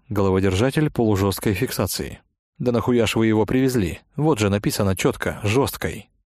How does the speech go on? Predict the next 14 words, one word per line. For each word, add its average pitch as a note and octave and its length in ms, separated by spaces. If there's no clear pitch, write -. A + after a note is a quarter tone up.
«Да C#3+ 140
там F#3+ 200
не G3 140
было G#2 180
жесткой, G#2 480
какой F#3 320
был. A#2+ 320
А E3 160
че G3+ 140
теперь B2 260
делать, G#2 340
уже B2+ 220
все - 140
закрыто». D3+ 460